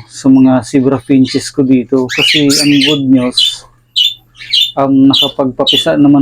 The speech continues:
tayo dito ng apat, apat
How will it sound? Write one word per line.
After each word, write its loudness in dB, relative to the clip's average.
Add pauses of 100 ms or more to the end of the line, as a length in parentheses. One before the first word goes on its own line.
tayo 2
dito 0
ng 2
apat, -2 (1400)
apat -2